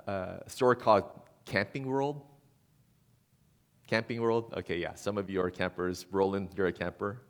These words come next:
Okay. Okay, good for, <laughs> okay. <laughs> So anyway, Camping World, you know, it's a popular thing, right? Uh, it's, it's an increasingly popular thing to do. Uh, my wife loves to do li-,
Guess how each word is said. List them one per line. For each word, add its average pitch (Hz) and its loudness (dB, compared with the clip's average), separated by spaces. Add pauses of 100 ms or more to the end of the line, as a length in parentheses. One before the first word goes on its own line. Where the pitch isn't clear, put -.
(140)
Okay. 71 -8 (720)
Okay, 92 -2
good 85 -2
for, 78 -6
<laughs> - -2
okay. - -2 (240)
<laughs> - 0 (840)
So 117 8 (180)
anyway, 113 6
Camping 170 4
World, 143 8
you 160 4
know, 147 4
it's 147 -2
a - 2
popular 120 8
thing, 98 2
right? 95 2
Uh, 98 -2 (160)
it's, 101 -6
it's 95 -4
an 95 -6
increasingly 101 -4
popular 95 -4
thing 90 -8
to 90 -10
do. 90 -2
Uh, 87 -6
my 95 2
wife 95 2
loves 95 0
to - -12
do 87 -6
li-, 90 -4